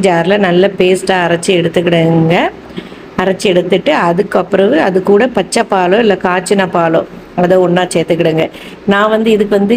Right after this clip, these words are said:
சீனியோ நாட்டு சர்க்கரையோ மில்க் மெய்டோ எதுவுமே நான் சேர்த்துக்கிடல இனிப்புக்கெல்லாம். ஏன்னா மாம்பழத்துல உள்ள அந்த இனிப்பே போதுன்ட்டு தான் நான் வச்சிருக்கேன். உங்களுக்கு எக்ஸ்ட்ரா இனிப்பு தேவைப்பட்டதுன்னா நீங்க நாட்டு சர்க்கரையோ இல்ல மில்க் மெய்டோ இல்ல சீனியோ உங்களோட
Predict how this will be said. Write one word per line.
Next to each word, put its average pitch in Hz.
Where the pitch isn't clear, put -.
சீனியோ 220
நாட்டு 196
சர்க்கரையோ 185
மில்க் 196
மெய்டோ 202
எதுவுமே 202
நான் 180
சேர்த்துக்கிடல 185
இனிப்புக்கெல்லாம். 185
ஏன்னா 220
மாம்பழத்துல 208
உள்ள 202
அந்த 190
இனிப்பே 196
போதுன்ட்டு 190
தான் 196
நான் 175
வச்சிருக்கேன். 180
உங்களுக்கு 226
எக்ஸ்ட்ரா 240
இனிப்பு 208
தேவைப்பட்டதுன்னா 202
நீங்க 220
நாட்டு 196
சர்க்கரையோ 185
இல்ல 202
மில்க் 196
மெய்டோ 185
இல்ல 233
சீனியோ 196
உங்களோட 208